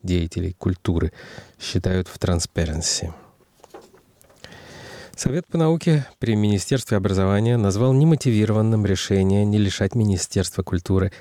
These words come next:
не лишать министра культуры Владимира Мединского степени доктора исторических наук. Президиум Высшей аттестационной комиссии сохранил учёную степень Мединского вопреки решению экспертного совета.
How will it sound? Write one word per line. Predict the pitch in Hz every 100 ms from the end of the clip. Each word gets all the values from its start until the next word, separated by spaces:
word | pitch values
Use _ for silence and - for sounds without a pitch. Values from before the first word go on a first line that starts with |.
| - _ _ _
не | 117 123
лишать | 123 123 113 87
министра | 95 98 92 - 90
культуры | - 95 98 87
Владимира | 90 95 92 87
Мединского | 87 92 139 123 - 92
степени | - 127 117 110 101 - -
доктора | - 110 113 - 104 98
исторических | 95 - 104 92 - - - -
наук. | 104 85 - - - - - - - -
Президиум | 170 151 117 101
Высшей | 98 101 - 98 92
аттестационной | 113 - 101 - 101 - 104 92 87
комиссии | - 104 139 - - 90
сохранил | - 98 - 107 113 110 117
учёную | 113 - 107 98
степень | 92 - 101 95
Мединского | 92 92 101 95 - 98 101 104
вопреки | 101 - - - - 117 -
решению | 143 107 - - 98 92 95 101 120
экспертного | - - 92 - 101
совета. | 98 147 123 -